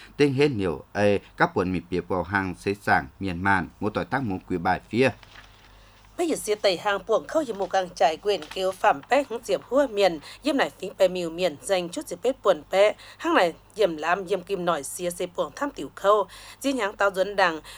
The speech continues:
Speaker 2: cún bé bìa xía, mảng buồn có nông trà tỉnh, bún lỏng, tảo xanh, viàng ngùng, xùi ngùng, tung, yếm phát béo. Mai mải béo mình phiểu dinh, mai mảng này tông ăn là phám, gió bún tẩy bùng lại hốm, rồi. Dĩ nhãng tàu dồn nay, tu hồi nhiều miền nhiễm nhúa xía dồn thông dồn búa,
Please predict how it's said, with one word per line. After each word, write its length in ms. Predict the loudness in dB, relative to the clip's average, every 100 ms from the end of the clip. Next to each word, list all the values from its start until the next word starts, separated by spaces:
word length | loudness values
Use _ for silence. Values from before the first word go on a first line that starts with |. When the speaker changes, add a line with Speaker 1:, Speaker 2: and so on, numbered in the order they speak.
| -4
Speaker 2:
cún 180 | 0 2
bé 140 | 2 0
bìa 140 | -4
xía, 360 | -4 -4 0 2
mảng 180 | 2 0 0
buồn 140 | -2 0
có 80 | -2
nông 180 | -2
trà 180 | -2 -6
tỉnh, 320 | -4 -4 -4 -6
bún 160 | -8 -4
lỏng, 280 | 4 4 2 -2
tảo 180 | -2
xanh, 360 | 0 0 -2 -2
viàng 320 | 0 2 2
ngùng, 240 | 0 -4 -6
xùi 220 | -6 -4
ngùng, 320 | -2 -2 -4 -6 -6
tung, 300 | -4 -4 -6 -10 -16 -12
yếm 260 | 0 2 2
phát 240 | -4 0
béo. 280 | 4 6 4 -2 -20 -4
Mai 120 | 0
mải 220 | 4 4 4 0
béo 120 | -2
mình 160 | -2
phiểu 240 | -2 -2 -2
dinh, 300 | -2 -4 -2 -6 -8
mai 140 | 0 2
mảng 160 | 2
này 100 | 0 -6
tông 200 | -4 -4 -4
ăn 260 | -4 -4 -4
là 160 | -4 -4
phám, 360 | -2 0 0 -4 -10
gió 140 | -2 0
bún 220 | 0 -4
tẩy 280 | 2 2 2 -4
bùng 200 | -6 -4
lại 220 | -4 -2
hốm, 220 | 2 2 0 -6
rồi. 340 | -2 -2 -2 -8 -20 -20 -20 -6
Dĩ 100 | -4
nhãng 200 | -2 -2 2
tàu 160 | 2
dồn 280 | 2 0 0
nay, 220 | 0 0
tu 160 | -2 -2
hồi 180 | -2 -2
nhiều 160 | -6
miền 260 | -4 -4 -4
nhiễm 140 | -6
nhúa 120 | -8
xía 260 | -10 -8 -8 -6
dồn 180 | -8 -6
thông 200 | -8 -6 -4
dồn 260 | -6 -6
búa, 280 | -4 0 -2